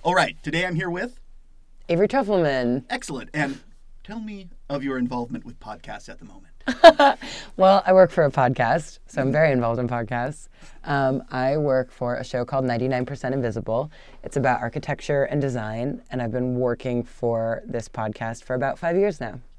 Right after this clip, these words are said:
Speaker 1: Okay. And what was the first podcast experience you ever had?
Speaker 2: Ooh, well, it gets into this murky territory of, like, well, what <laughs> is a podcast? Because, you know, I did college radio,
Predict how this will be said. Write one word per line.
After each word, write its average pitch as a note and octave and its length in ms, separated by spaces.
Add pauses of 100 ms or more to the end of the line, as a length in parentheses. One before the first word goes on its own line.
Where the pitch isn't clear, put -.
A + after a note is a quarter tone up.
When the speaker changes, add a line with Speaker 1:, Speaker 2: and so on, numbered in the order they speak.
Speaker 1:
Okay. D4 260 (340)
And D3+ 120
what A3+ 120
was D4+ 100 (140)
the D#3+ 80
first D#3+ 480
podcast C3+ 480
experience B2+ 680
you C#3 380
ever A#2 240
had? - 420 (880)
Speaker 2:
Ooh, F#3 400
well, C#4+ 140
it B3+ 60
gets E4 180
into A3+ 140
this D#3 180
murky D3+ 240
territory B2+ 460
of, A#2 80
like, A#2+ 200
well, G3 140 (100)
what D4 320
<laughs> - 60
is B3+ 300
a A3+ 120
podcast? F3+ 880
Because, A#3+ 460 (480)
you G3+ 120
know, D3+ 160
I D3 100
did E3 180
college D#3 480
radio, C3 640